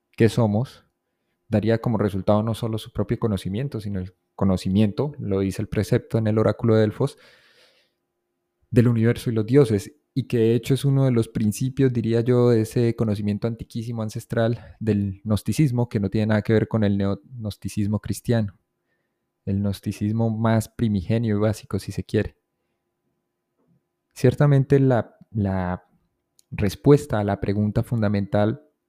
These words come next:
automáticamente nos remite a la concepción de qué entendemos por esa pregunta inicial.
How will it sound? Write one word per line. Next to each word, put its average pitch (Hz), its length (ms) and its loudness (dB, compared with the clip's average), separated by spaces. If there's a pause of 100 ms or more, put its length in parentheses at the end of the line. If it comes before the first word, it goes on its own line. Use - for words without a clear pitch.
(720)
automáticamente 110 800 0
nos 117 180 -4
remite 104 440 -2
a 113 100 -2
la 104 100 -4
concepción 107 600 -4
de 110 140 -2
qué 117 200 -2
entendemos 107 600 -2
por 107 380 -2
esa 107 300 -4
pregunta 104 460 -2
inicial. 104 500 -4